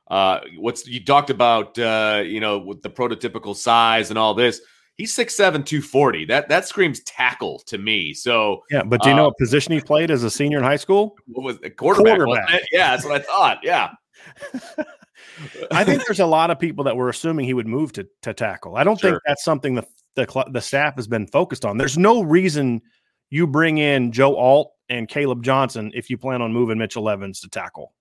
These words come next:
Speaker 2: I, I don't, there's no reason to do it. Plus, that's not what his athletics traits say. Um, you know, he's a quality athlete. He's a, he's a lot like George Takis. He, he's more
Speaker 1: Yeah.
Speaker 2: George Takis than he is Joe Alt, right? And Joe Alt, we'll talk about in a little bit, but he's a high school tight end that Notre Dame is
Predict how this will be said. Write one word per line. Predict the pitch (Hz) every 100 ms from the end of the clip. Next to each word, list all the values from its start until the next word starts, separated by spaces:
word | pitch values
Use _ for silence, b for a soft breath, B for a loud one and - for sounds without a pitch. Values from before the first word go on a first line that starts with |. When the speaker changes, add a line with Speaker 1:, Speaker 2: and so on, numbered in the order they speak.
| -
Speaker 2:
I, | 131 113
I | 135
don't, | -
there's | 131 123
no | 135 131
reason | 127 107
to | 104
do | 113
it. | 101
Plus, | - 185 - b b b
that's | 147 -
not | 185 151
what | 156
his | 139
athletics | 135 120 127 131 131 - -
traits | - 120 107 -
say. | - 147 95 - b b b -
Um, | 104 92 - -
you | 135
know, |
he's | 127 175
a | 156
quality | 117 - 127 151 160 131
athlete. | 135 139
He's | 165
a, | 208 160
he's | 185 220
a |
lot | 165 165
like | 185
George | 143 165 170
Takis. | 131 127 - - - -
He, | 139 147
he's | 185 196
more | 220 214
Speaker 1:
Yeah. |
Speaker 2:
George | 180 196 -
Takis | 185 180 185 135
than | 143
he | 135
is | 120
Joe | 127 113
Alt, | 110 85 _ _ -
right? | 123 139 139
And | 120
Joe | 147 139
Alt, | 131 -
we'll | 127
talk | 147 135
about | 120
in | 113
a |
little | 113
bit, | 120 127
but | 113
he's | 135 135
a | 120
high | 135 135
school | - 127
tight | 135 117
end | 131 131
that | 110
Notre | 123 120
Dame | 120 117
is | 104